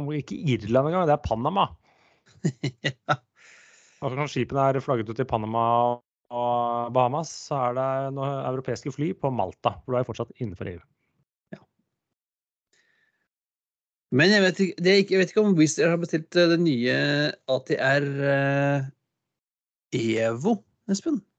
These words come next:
Speaker 2: Det tror jeg ikke.
Speaker 1: Mm. Nei, jeg tror ikke, kan du bestille den da, men det er noe så. Eh, for det er da A T R som kommer med en Neo.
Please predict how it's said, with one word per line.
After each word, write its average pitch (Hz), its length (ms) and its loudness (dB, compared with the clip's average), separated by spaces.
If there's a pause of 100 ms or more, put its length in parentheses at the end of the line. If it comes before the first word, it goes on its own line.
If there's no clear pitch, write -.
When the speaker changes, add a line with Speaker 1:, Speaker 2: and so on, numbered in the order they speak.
(300)
Speaker 2:
Det 180 80 0
tror 180 160 2
jeg 98 140 0
ikke. 110 140 -2 (760)
Speaker 1:
Mm. 107 180 -16 (480)
Nei, 123 160 0
jeg 131 80 -2
tror - 140 -12
ikke, 139 160 -6
kan 110 100 0
du 107 80 -6
bestille 143 320 0
den 151 160 2
da, 190 80 4
men 170 160 -2
det 175 80 2
er 156 80 4
noe 127 80 -6
så. 120 160 0
Eh, 135 800 -2 (560)
for 147 160 -10
det 143 160 0
er 156 80 -2
da 131 140 4 (260)
A - 80 -10
T - 80 -6
R 123 320 -2
som - 880 -8 (480)
kommer 123 220 -4
med 127 100 -2
en 131 100 -8 (800)
Neo. 135 240 0